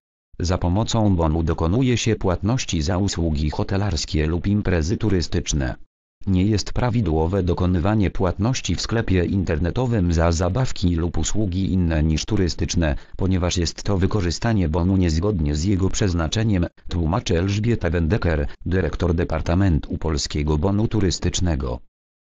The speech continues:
Widniejący na stronie sklepu komunikat sprawia jednak odmienne wrażenie. Klienta wita informacja, że w sklepiku zapłaci właśnie bonem. Sklep działa online. Największą sztuką jest dodzwonienie się do niego.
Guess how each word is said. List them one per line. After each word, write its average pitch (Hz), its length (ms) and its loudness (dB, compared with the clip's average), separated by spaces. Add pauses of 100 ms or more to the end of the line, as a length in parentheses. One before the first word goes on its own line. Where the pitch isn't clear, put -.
(560)
Widniejący 92 600 2
na 85 160 0
stronie 80 420 2
sklepu 113 400 -2
komunikat 110 640 0
sprawia 120 420 -2
jednak 95 440 2
odmienne 73 440 0
wrażenie. 71 640 0 (460)
Klienta 90 540 2
wita 76 300 -2
informacja, 80 800 0 (200)
że 92 180 2
w - 60 -2
sklepiku 104 600 -2
zapłaci 98 520 0
właśnie 95 420 0
bonem. 62 440 0 (1000)
Sklep 98 340 -2
działa 92 400 0
online. 67 460 -2 (500)
Największą 104 720 0
sztuką 135 420 0
jest 95 300 0
dodzwonienie 82 640 0
się 87 160 0
do 80 120 0
niego. 65 420 -2